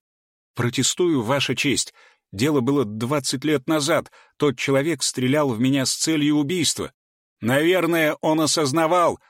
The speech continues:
всю степень опасности ваших экспериментов», глумится Тома. «Я не позволю вам». «Прошу вас, Алиса, пусть договорит»,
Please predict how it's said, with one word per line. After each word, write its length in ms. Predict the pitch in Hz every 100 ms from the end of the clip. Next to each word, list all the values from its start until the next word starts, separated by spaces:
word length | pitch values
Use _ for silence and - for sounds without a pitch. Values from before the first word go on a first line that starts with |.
| _
всю 300 | - - 175
степень 500 | - - 180 139 139
опасности 640 | 127 165 139 - 127 -
ваших 460 | 135 135 120 120 -
экспериментов», 920 | 127 - 139 147 151 117 92 82 - _ _ _ -
глумится 580 | 98 110 104 92 - 95
Тома. 420 | 117 104 87 - _ _ _ _ _
«Я 260 | - 85 101
не 120 | 113
позволю 600 | - 127 - 120 151 131
вам». 300 | 123 151 120 _ _ _ _ _ _ -
«Прошу 420 | - 135 - 135
вас, 240 | 98 90 101
Алиса, 540 | 98 76 69 - 117 - - -
пусть 460 | 220 123 - -
договорит», 760 | 104 113 123 127 120 107 - -